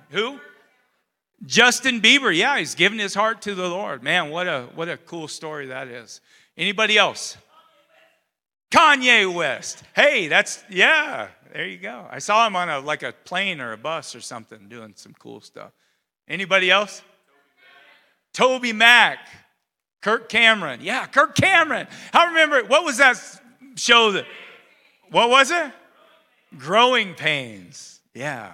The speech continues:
How many of you are too young for Growing Pains? You don't remember it.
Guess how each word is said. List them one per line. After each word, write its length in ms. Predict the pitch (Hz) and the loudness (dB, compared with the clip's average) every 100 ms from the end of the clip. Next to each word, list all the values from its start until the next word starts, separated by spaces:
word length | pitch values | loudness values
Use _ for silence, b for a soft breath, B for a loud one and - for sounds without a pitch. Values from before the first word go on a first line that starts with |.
| _ _ _ _ _ _ _ | _ _ _ _ _ _ _
How 160 | 160 202 | -2 -2
many 160 | 220 | 0
of 80 | 208 | 0
you 140 | 202 185 | 0 0
are 40 | |
too 160 | 170 202 | -2 -8
young 400 | 175 180 185 156 | -4 -2 -4 -6
for 140 | 151 | -14
Growing 380 | 135 143 131 117 | -10 -8 -8 -10
Pains? 320 | 208 220 214 | -14 -14 -10
You 60 | 160 | -6
don't 180 | 165 160 | -4 -4
remember 420 | 160 160 147 123 | -4 -4 -4 -12
it. 160 | - | -12